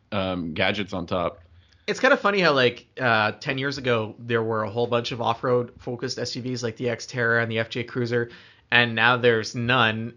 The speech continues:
Speaker 2: except for the Jeep, and Ford is coming back with the Bronco, and now maybe we have this Xterra again, and there's a brand new Jeep. It's like, it's so strange, the cycles in the industry where people just, or product planners,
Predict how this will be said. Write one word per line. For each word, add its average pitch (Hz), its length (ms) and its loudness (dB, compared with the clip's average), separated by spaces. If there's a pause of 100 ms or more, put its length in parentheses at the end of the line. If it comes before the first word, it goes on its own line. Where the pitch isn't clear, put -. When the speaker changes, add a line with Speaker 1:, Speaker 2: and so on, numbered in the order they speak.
Speaker 2:
except 123 320 -6
for 127 80 -8
the 110 100 -4
Jeep, 127 520 -6
and 117 340 -2
Ford 131 380 -2
is 120 120 -4
coming 127 300 -4
back 117 240 -2
with - 80 -14
the 117 80 -10
Bronco, 127 600 -2 (380)
and 107 360 -4
now 113 180 0
maybe 113 220 -2
we 107 160 -6
have 113 180 -2
this 113 140 -6
Xterra 127 520 0
again, 123 460 -4
and 120 100 -4
there's 113 120 -4
a 113 60 -4
brand 117 260 -2
new 113 80 -4
Jeep. 123 320 -6
It's 123 160 -10
like, 120 240 -2 (200)
it's 170 160 -6
so 302 160 -2
strange, 156 460 -2
the 117 140 -8
cycles 127 520 -4
in 123 80 -4
the 110 200 -2
industry 123 460 -4
where 110 320 -4 (280)
people 123 260 -6
just, 113 340 -4 (100)
or 117 80 -4
product 120 420 -2
planners, 117 480 -2